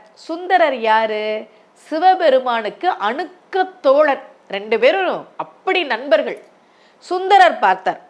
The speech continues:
விரண்மிண்ட நாயனார் மற்ற அடியவர்களோடு பேசி கொண்டிருக்கிறார். இப்ப போய் நாம வணக்கம் வச்சோம்னா அது அவங்களுக்கு தொந்தரவா இருக்கும், அதனால அவங்கள தொந்தரவு செய்ய வேணாம், நேரா கோவிலுக்குள்ள போனார்.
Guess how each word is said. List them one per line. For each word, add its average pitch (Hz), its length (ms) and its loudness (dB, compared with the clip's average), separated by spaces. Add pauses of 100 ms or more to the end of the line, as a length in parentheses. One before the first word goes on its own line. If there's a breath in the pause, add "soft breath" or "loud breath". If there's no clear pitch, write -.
(400 soft breath)
விரண்மிண்ட 381 600 2
நாயனார் 269 840 0 (160)
மற்ற 233 580 0
அடியவர்களோடு 269 560 -2
பேசி 262 360 0
கொண்டிருக்கிறார். 180 640 -10 (480 soft breath)
இப்ப 302 420 0
போய் 370 360 0
நாம 269 320 -2
வணக்கம் 262 480 0
வச்சோம்னா 190 800 -2
அது 254 200 2
அவங்களுக்கு 285 600 -2
தொந்தரவா 294 480 2
இருக்கும், - 360 -4 (340 soft breath)
அதனால 277 520 2
அவங்கள 294 320 -2
தொந்தரவு 285 420 0
செய்ய 208 280 -4
வேணாம், 180 340 -2
நேரா 240 560 -2
கோவிலுக்குள்ள 226 580 -2
போனார். 170 240 -6